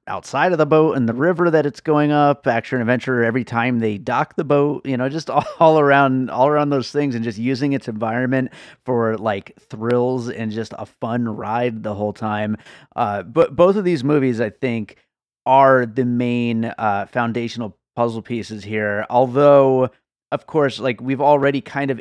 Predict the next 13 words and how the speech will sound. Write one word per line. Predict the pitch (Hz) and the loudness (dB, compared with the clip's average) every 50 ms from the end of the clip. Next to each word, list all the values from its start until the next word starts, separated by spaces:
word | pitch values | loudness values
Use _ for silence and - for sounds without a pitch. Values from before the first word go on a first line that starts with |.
| - - | -6 -4
in | 151 151 151 156 139 | -2 -2 -2 -2 -4
describing | 131 120 - - - 143 147 147 165 156 151 135 | -6 -6 -8 -8 -4 0 2 2 2 2 0 -2
these | 120 117 113 104 | -2 -2 -4 -4
movies, | 110 117 113 107 113 113 104 104 - - - | -4 -4 -4 -4 -4 -4 -6 -10 -16 -20 -18
maybe | - 85 107 92 120 131 147 156 147 151 135 127 127 - | -16 -12 -8 -4 -2 -2 0 0 0 -2 -4 -4 -6 -10
spoke | - - - - 131 131 - _ | -12 -12 -6 -4 -4 -4 -4 _
to | - 135 123 | -8 -6 -6
a | 120 107 | -6 -4
couple | - 139 - - 117 | -4 -6 -4 -2 -2
other | 123 156 180 - | -2 -2 -2 -4
puzzle | - - 104 98 95 | -8 -8 -10 -10 -12
<laughs> | - - - | -16 -10 -6
pieces | - 151 - | -6 -6 -4